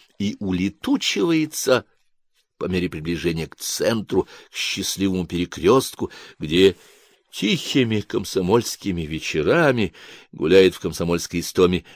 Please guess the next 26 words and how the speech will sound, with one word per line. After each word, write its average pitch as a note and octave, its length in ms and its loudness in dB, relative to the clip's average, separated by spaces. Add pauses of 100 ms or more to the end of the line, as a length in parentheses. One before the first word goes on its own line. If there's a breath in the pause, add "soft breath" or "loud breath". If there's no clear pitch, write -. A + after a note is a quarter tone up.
Гули E2 680 -2
Людмила G#2 640 0 (360)
с - 240 -10
мелкими D3+ 640 0 (200 soft breath)
комсомольскими G#2+ 720 -2
подругами, F#2 520 0 (320 soft breath)
а F2+ 380 -2
радио F2+ 540 2
на E2+ 80 -4
столбе E2+ 340 -4
поёт E2 340 0 (260)
«Цветок - 840 -2
душистых A#2 800 -4
прерий». F2+ 480 -2 (1300)
«Когда-нибудь, F2+ 880 0
Гули F2+ 360 2
Людмила, E2+ 560 0 (560 soft breath)
нам E2+ 280 -4
поручат F#2 640 2
с - 120 -10
тобою F2 340 0
вдвоём F2 460 2
оформить F2 420 -2
стенгазету», F2 920 -2
подумал F2 400 -4
он, E2+ 120 -4